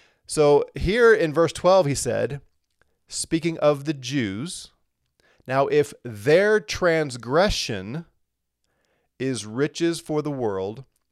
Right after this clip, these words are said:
and their failure is riches for the Gentiles or the nations," same word, "ethnos," nations, Gentiles, it can be translated both ways, "how much more will their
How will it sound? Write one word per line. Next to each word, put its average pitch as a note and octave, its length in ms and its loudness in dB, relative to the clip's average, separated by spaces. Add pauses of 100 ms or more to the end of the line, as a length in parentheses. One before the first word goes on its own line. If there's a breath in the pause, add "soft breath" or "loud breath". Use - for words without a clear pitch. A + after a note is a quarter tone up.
and B2 200 -8
their D3+ 280 2
failure C#3+ 1120 -2 (460 soft breath)
is B2 280 -4
riches D3+ 440 -2
for C#3+ 440 2
the A#2+ 180 -8
Gentiles A#2+ 960 2
or C3+ 320 2
the B2+ 360 -4 (320 soft breath)
nations," C3+ 1120 -4 (340)
same C3+ 320 -4
word, C3 400 2
"ethnos," C3 720 -4 (100)
nations, C#3 680 -8
Gentiles, C#3 720 0
it C3+ 60 -8
can A#2 80 -8
be A2 60 -6
translated A#2+ 440 -6
both A#2+ 200 -2
ways, A2 240 -6 (960 soft breath)
"how C#3 160 0
much E3 180 0
more C#3 240 2
will C#3 220 2
their A#2 400 0